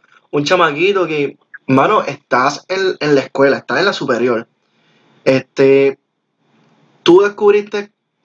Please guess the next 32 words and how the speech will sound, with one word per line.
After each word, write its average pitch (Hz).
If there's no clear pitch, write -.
esto 143
de 185
la 180
música, 180
a 180
la 185
ferretería 151
a 160
comprar 135
focos 170
de 143
esos 170
que 175
le 160
ponen 160
en 170
las 156
vitrinas 151
a 139
las 135
empanadillas 139
y 143
las 135
bombillas 143
y 143
creaste 139
tu 180
propio 156
concepto 180
para 135
tu 147
cumpleaños. 135